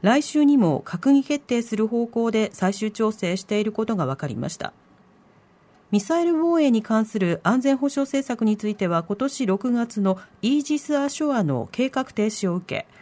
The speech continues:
政府・自民党内で敵基地攻撃能力の保有をめぐって検討が続けられていました。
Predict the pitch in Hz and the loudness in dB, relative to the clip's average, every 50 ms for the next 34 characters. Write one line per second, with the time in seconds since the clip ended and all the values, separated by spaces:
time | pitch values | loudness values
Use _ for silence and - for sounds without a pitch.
0 | - - - - - - - 262 262 269 262 - 208 185 160 - - - - - | -20 -20 -20 -20 -12 -4 0 2 2 2 2 2 0 0 0 0 -4 -10 -4 0
1 | 180 208 254 277 294 294 - - 302 285 240 170 165 143 131 - 123 131 131 - | 2 4 6 6 4 4 2 0 0 0 0 0 0 0 -2 -2 -2 -2 -2 -4
2 | - - - - - - - - 196 196 - - - - - - 214 208 - 226 | -6 -16 -20 -20 -20 -8 -4 -2 -2 -2 -4 -10 -14 -14 -10 -8 -6 -2 2 2
3 | 226 233 233 226 226 226 214 226 220 214 202 196 202 185 170 180 185 196 196 208 | 4 4 4 2 2 2 2 4 4 4 2 2 2 0 0 0 2 2 2 2
4 | 226 233 226 226 214 220 214 202 214 208 - 208 208 208 214 208 202 196 - 208 | 2 2 2 2 2 2 2 2 0 0 0 -2 0 2 2 2 2 2 2 0
5 | 202 185 190 185 185 - 185 160 175 180 196 180 170 165 165 160 160 156 143 131 | 2 2 2 2 0 0 -4 -6 -4 -2 0 0 0 0 0 0 -2 -2 -4 -4
6 | 131 147 160 - - 131 - | -4 -6 -6 -6 -8 -8 -8